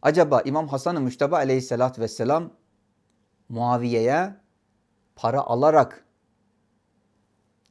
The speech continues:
iktidarı mı bıraktı, yoksa bunun başka sebepleri mi var? İmam Hasan-ı Müşteba Aleyhisselatü Vesselam'ın kendi konuşması üzerinden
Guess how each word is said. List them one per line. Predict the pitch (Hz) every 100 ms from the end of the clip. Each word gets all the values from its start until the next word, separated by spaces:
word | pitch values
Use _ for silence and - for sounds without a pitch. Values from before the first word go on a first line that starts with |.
| -
iktidarı | 123 - 127 117 113 123
mı | 190 131 90 _ _ _ _ _ -
bıraktı, | 113 101 - 160 214 214 _ _ _ _ 135
yoksa | 131 - 156 196 196 - _ _ _ _ _ _ _ _ _ _ _
bunun | - 143 170 214 214 _ _ -
başka | 120 - 170
sebepleri | 165 135 117 117 - 127 139
mi | 160 117 85 _ _
var? | 95 95 - _ _ _ _ _ _ _ _ _ _ _ _ _ _ _ _ _ _ _ _ _ _ -
İmam | 214 254
Hasan-ı | 202 196 233
Müşteba | 185 147 196 226
Aleyhisselatü | 233 175 - 170 170 165
Vesselam'ın | 151 165 160 196 240
kendi | - 180 190 190 233
konuşması | 180 180 190 196 196 247
üzerinden | 247 175 165 156 156 185 240 240